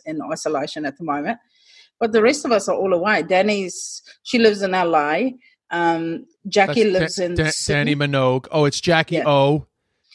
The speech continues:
Speaker 1: Jackie O, yeah, and she lives in Sydney and me from Auckland. So we're all sort of fish out of water, away from our kids, the whole thing, you know, and Osher as well. His son turned one while he was here.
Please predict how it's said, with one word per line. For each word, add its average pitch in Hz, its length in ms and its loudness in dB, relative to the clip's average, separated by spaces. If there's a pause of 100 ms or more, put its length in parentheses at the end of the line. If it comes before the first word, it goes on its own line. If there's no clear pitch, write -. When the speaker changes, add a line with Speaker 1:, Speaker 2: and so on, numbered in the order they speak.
(120)
Speaker 1:
Jackie 185 360 2
O, 175 220 2
yeah, 202 380 6
and 180 160 -6
she 214 120 -2
lives 190 180 0
in 185 80 -6
Sydney 202 420 -2
and 170 160 -4
me 151 260 -6 (420)
from 151 240 -12
Auckland. 143 460 -8
So 170 340 2
we're 202 180 2
all 285 180 2
sort 220 200 -2
of 175 100 0
fish - 260 -2
out 190 140 4
of 175 80 0
water, 175 300 0
away 175 320 2
from 202 180 -8
our 170 140 -6
kids, 185 460 -6
the 170 100 2
whole 180 200 -2
thing, 190 360 -8 (540)
you 180 100 -6
know, 175 200 0
and 240 160 2 (120)
Osher 233 300 2
as 208 240 0
well. 175 380 0
His 233 200 2
son 220 280 0
turned 190 300 0
one 180 260 0
while 170 160 2
he 170 80 0
was 165 200 -2
here. 185 380 -2